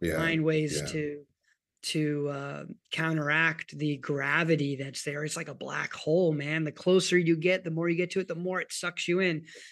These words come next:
Speaker 2: So you have to be very disciplined about it.
Speaker 1: Yeah, it, it amazes me. Um, I was thinking about this the other day. Um, I was thinking in relation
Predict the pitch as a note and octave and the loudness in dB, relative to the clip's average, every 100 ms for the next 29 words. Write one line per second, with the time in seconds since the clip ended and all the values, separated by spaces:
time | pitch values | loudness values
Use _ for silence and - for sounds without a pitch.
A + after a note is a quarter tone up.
0 | - - E3+ F3 E3+ F3 E3 F3+ D#3+ D#3+ | -8 0 2 2 2 2 4 2 2 -2
1 | D#3+ D#3 C#3+ C3+ C3+ C3 C3 - C3+ _ | -4 -6 -10 -10 -10 -10 -10 -10 -12 _
2 | _ _ _ _ _ _ _ _ _ _ | _ _ _ _ _ _ _ _ _ _
3 | - D2+ D2 D2 - A2 G#2+ G#2 F#2 G2+ | -12 -10 -10 -8 0 4 6 4 4 4
4 | G2+ F#2+ F#2 F2+ F2 D#2+ - F2 E2+ - | 4 2 -2 -2 -2 -4 -6 -8 -6 -6
5 | F#2 F2 - G2 F#2 D#2+ E2 D#2+ D#2+ F2 | -2 2 2 2 0 -2 -4 -4 -6 -4
6 | E2 D#2 D#2 D#2+ D#2+ D2+ D2+ D#2+ D#2+ D#2 | -4 -4 -4 -4 -6 -8 -10 -10 -8 -8
7 | D2 D#2 E2 - F#2 D#2 E2 E2 E2 E2 | -8 -10 -4 -2 -2 -2 -4 -2 0 -2
8 | - | -4